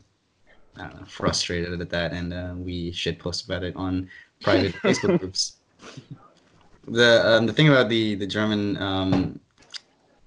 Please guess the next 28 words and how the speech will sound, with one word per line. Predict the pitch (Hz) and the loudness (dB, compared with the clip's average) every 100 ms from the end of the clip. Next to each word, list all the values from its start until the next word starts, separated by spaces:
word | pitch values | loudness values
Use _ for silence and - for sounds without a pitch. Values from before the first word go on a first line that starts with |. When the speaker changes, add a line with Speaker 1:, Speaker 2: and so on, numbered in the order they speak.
| _ _ _ _ _ _ | _ _ _ _ _ _
Speaker 1:
dialect | 107 101 95 90 - - | -4 -2 -2 -4 -10 -6
thing | 98 92 92 92 | -4 -4 -4 -6
in | 95 | -4
movies, | 101 98 92 92 - | -2 -2 -4 -4 -8
um, | 98 107 104 | -8 -6 -2
there | 117 | 4
was | 180 | 4
a, | 185 139 - _ _ - | 6 4 2 _ _ -10
there's | 131 156 | 0 4
a | |
movie | 139 147 165 | 6 6 4
coming | 170 175 175 | 2 0 2
out | 170 170 139 | 0 0 -4
about, | - 131 127 123 - - _ _ _ _ _ - _ _ - - | 2 4 4 0 -8 -12 _ _ _ _ _ -20 _ _ -20 -10
um, | - 113 107 104 104 98 - _ _ - - _ _ - - - _ - - _ _ - - - | 0 4 4 2 -2 -4 -8 _ _ -20 -20 _ _ -20 -20 -20 _ -20 -20 _ _ -16 -10 -8
I | 123 - | -8 -2
don't | 139 147 | -2 2
know | 160 | 4
who | 156 143 | 6 6
it | 120 | 4
is, | 101 | 0
but | 98 | -2
it's | 101 98 | -4 -4
some, | 113 110 107 | -4 -4 -2
like, | 104 98 | -4 -4
historical | 107 - 113 107 107 107 104 104 - - - - - - | -4 -2 0 0 0 -2 -2 -4 -10 -16 -20 -20 -14 -2
figure, | 107 107 104 104 104 _ _ - - - - - - | 0 2 2 2 -2 _ _ -20 -20 -20 -20 -20 -8
um, | 101 101 101 101 98 98 95 98 | -6 -4 -6 -8 -8 -8 -8 -12